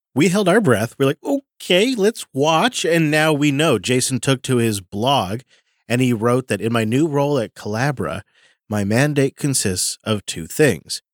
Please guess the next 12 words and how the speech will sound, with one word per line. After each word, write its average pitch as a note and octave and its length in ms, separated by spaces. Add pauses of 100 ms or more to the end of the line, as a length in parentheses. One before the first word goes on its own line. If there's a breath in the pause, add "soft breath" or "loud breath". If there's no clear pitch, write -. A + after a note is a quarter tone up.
(260)
Invest F#2 920 (180)
and G#2+ 260
mentor A#2+ 320
the G#2+ 140
Collabra F#2 460
three F#2 160
D D#2+ 120
graphics D3 520
team G3+ 260 (600)
and B2 100
invest C#3 480
in C3 100